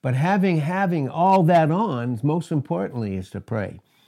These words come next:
is constant prayer, constant dependence, because even with the armor on, and this is what it's talking about, "Take unto you all the armor of God that you may be able to withstand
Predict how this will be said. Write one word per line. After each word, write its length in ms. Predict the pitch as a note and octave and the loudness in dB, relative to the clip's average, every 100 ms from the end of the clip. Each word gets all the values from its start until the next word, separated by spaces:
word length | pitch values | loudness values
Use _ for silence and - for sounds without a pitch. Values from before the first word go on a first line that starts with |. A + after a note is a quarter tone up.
| _ _ _ _ _ _ _ | _ _ _ _ _ _ _
is 200 | - G2 | -8 -8
constant 680 | - - C3+ B2+ - A#2 G2+ | -10 -4 -2 -2 -2 -8 -8
prayer, 380 | - A2 G2+ F2+ | -10 -10 -10 -14
constant 500 | - A#2 A#2+ - A2+ | -10 -6 -6 -8 -10
dependence, 640 | A#2 G2+ A2+ G#2 F#2+ G#2+ | -10 -10 -8 -8 -10 -14
because 340 | - A#2+ A2+ G2 | -12 -8 -6 -2
even 300 | D3 E3+ D#3 | 0 0 -2
with 160 | D3+ | -2
the 160 | D3 C3+ | -2 -2
armor 400 | C#3 C#3+ C#3 C3 | -2 -4 -2 -4
on, 360 | B2 G#2 G#2+ | -6 -10 -14
and 120 | G2 A2 | -10 -8
this 140 | - | -6
is 160 | B2+ - | -6 -2
what 120 | C3 | -2
it's 140 | C3+ | -2
talking 460 | - C3+ A#2 G#2 G#2 | -2 -2 -2 -6 -12
about, 320 | A2+ A2 - _ - - - | -14 -16 -18 _ -20 -20 -10
"Take 260 | - C#3 C#3 | -2 0 2
unto 240 | C#3 B2 | 0 2
you 140 | C3+ B2+ | 2 4
all 300 | C3 D3+ D3+ | 4 4 4
the 120 | D3+ | 4
armor 360 | C#3+ D3 D3+ | 2 2 4
of 120 | D3+ B2 | 2 2
God 320 | D3 A#2+ G#2 | 2 2 0
that 160 | A2 A2 | -4 -2
you 180 | B2 | 0
may 180 | B2 B2 | 2 0
be 220 | B2 B2 | 0 0
able 240 | B2 A#2 A2 | 0 -2 -4
to 160 | - | -2
withstand 840 | A2+ B2 A#2 - C#3 D#3+ G2+ F#2+ | 0 0 -2 -4 -2 -2 -4 -10